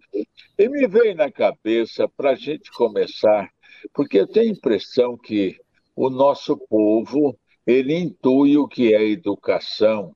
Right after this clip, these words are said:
porque ele costuma dizer, se uma pessoa é grosseira, "Ô, mas que menino sem educação", não é?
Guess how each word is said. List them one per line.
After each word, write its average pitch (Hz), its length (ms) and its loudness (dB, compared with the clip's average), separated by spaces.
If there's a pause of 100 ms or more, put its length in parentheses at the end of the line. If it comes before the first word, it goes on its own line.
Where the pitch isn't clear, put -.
(240)
porque 170 320 2
ele 196 200 2
costuma 165 560 -2
dizer, 113 440 0
se - 140 -10
uma 156 180 2
pessoa 175 520 0
é 170 40 0
grosseira, 135 880 0
"Ô, 180 240 0
mas 120 220 -2
que - 180 -6
menino 147 460 0
sem 131 300 -2
educação", 120 1000 -2 (520)
não 98 160 4
é? 135 260 2